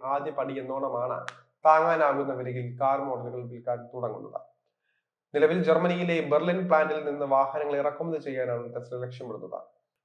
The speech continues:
അതേസമയം ഇന്ത്യയിലെ ഉയർന്ന തീരുവ ഒഴിവാക്കാൻ ടെസ്ല ഇന്ത്യയിൽ ഒരു ഫാക്ടറി നിർമ്മിക്കുന്നതിൽ അമേരിക്കൻ പ്രസിഡന്റ് ഡൊണാൾഡ് ട്രംപ് കടുത്ത അതൃപ്തിയാണ് കാണി-, ആ, പ-, കാണിച്ചത്. ഇക്കാര്യം, ആ, അദ്ദേഹം പരസ്യമായി മസ്കിനെ അറിയിക്കുകയും ചെയ്തിരുന്നു.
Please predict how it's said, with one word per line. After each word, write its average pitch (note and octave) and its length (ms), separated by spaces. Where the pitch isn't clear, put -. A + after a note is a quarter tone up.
അതേസമയം G3 380
ഇന്ത്യയിലെ F#3 540
ഉയർന്ന F3 500
തീരുവ E3+ 300
ഒഴിവാക്കാൻ D#3 600
ടെസ്ല D3+ 480
ഇന്ത്യയിൽ D3+ 380
ഒരു C#3+ 300
ഫാക്ടറി E3 440
നിർമ്മിക്കുന്നതിൽ C#3+ 640
അമേരിക്കൻ D#3 360
പ്രസിഡന്റ് C3+ 460
ഡൊണാൾഡ് C#3+ 480
ട്രംപ് C#3 320
കടുത്ത C3+ 220
അതൃപ്തിയാണ് C#3 760
കാണി-, A#2 400
ആ, B2 180
പ-, A#2+ 500
കാണിച്ചത്. - 640
ഇക്കാര്യം, D#3 560
ആ, C3+ 180
അദ്ദേഹം C#3+ 380
പരസ്യമായി D#3 580
മസ്കിനെ C#3 380
അറിയിക്കുകയും C#3 720
ചെയ്തിരുന്നു. F#2+ 420